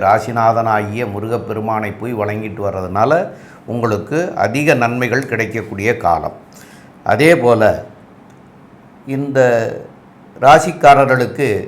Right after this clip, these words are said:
தற்காலம் நடக்கக்கூடிய திசை என்ன, அ, புத்தி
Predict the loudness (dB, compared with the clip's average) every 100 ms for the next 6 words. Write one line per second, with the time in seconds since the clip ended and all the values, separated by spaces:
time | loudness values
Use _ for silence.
0 | -12 -20 -20 -6 0 0 2 4 6 6
1 | 4 4 4 2 0 -2 -4 2 4 2
2 | 0 -12 -20 -12 -4 -2 0 0 0 2
3 | 4 2 2 -10 -20 -20 -20 -20 -20 -20
4 | -20 -20 -20 -20 -20 -20 -6 -2 2 2
5 | 0 -4 -8 -12 -14 -8 -6 0